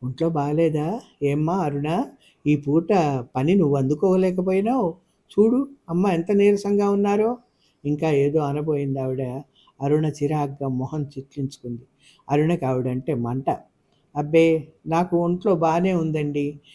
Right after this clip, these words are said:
ఇప్పుడే అబ్బాయి దగ్గర నుంచి ఉత్తరం వచ్చింది. సెలవులకి రానని రాశాడు. ఏంటో మనసు కలతగా ఉంది. నాకున్నది రెండు నలుసులా. ఇద్దరు సజావుగా ఉంటే ఏ బాధ లేదు," కళ్ళు తుడుచుకుంటూ అంది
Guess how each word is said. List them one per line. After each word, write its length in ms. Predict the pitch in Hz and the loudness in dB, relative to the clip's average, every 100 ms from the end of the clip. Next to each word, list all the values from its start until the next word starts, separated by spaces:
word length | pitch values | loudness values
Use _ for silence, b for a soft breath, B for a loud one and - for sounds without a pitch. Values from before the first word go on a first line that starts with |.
| b - | b -2
ఇప్పుడే 720 | 160 202 196 180 156 143 135 - 117 | 2 6 6 8 6 4 0 -8 -12
అబ్బాయి 320 | 120 160 180 | 2 4 6
దగ్గర 300 | 170 151 151 | 4 2 -2
నుంచి 240 | 151 151 | -2 -2
ఉత్తరం 340 | 151 139 180 175 | -2 0 2 2
వచ్చింది. 600 | 143 - 147 151 170 - b b b | -2 -6 -6 -2 -4 -6 b b b
సెలవులకి 920 | - 180 190 202 185 185 156 143 135 131 | 2 4 6 4 2 0 0 0 0 0
రానని 440 | 143 175 202 165 | 2 2 2 0
రాశాడు. 640 | 151 151 147 143 135 135 135 b b b | 0 -2 -4 -2 -2 -4 -8 b b b
ఏంటో 500 | 139 143 139 147 135 - 131 | 0 2 2 0 -2 -6 -4
మనసు 300 | 143 180 - - | -2 -2 -6 -6
కలతగా 420 | 135 139 160 165 | -4 -4 -4 -4
ఉంది. 340 | 139 135 143 - _ b b - | -2 -4 -8 -14 _ b b -6
నాకున్నది 600 | 139 139 135 135 160 165 | -4 -2 -2 -2 0 0
రెండు 300 | 147 135 135 | 0 0 0
నలుసులా. 640 | 135 135 135 170 156 180 - _ _ _ _ | 0 -2 -2 -2 -2 -4 -12 _ _ _ _
ఇద్దరు 340 | 170 160 214 214 | 0 4 6 6
సజావుగా 540 | 202 170 180 185 180 | 4 4 6 6 2
ఉంటే 340 | 160 160 170 160 | 0 0 0 2
ఏ 160 | 151 | 2
బాధ 320 | 156 156 151 | 0 -2 -2
లేదు," 380 | 160 147 143 147 - _ - | 0 2 0 -2 -12 _ -4
కళ్ళు 200 | 151 151 | -2 0
తుడుచుకుంటూ 540 | 143 139 - 139 139 | -2 -6 -10 -8 -4
అంది 360 | 135 131 131 | -4 -4 -2